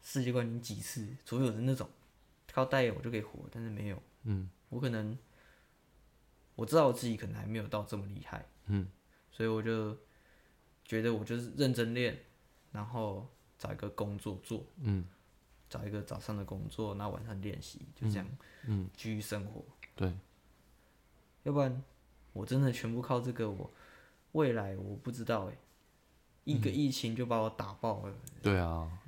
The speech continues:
Speaker 2: 有很多的，不论健身房、运动中心、道馆，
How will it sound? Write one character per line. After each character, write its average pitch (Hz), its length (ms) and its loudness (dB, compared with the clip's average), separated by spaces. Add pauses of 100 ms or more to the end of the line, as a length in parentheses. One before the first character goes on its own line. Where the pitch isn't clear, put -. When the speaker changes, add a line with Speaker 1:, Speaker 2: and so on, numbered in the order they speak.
Speaker 2:
有 113 160 8
很 95 180 4
多 104 180 8
的， 92 340 6 (360)
不 98 100 0
论 98 160 4
健 98 220 6
身 95 240 4
房、 80 360 -2
运 95 140 4
动 92 160 4
中 90 200 2
心、 90 300 0
道 92 180 6
馆， - 320 0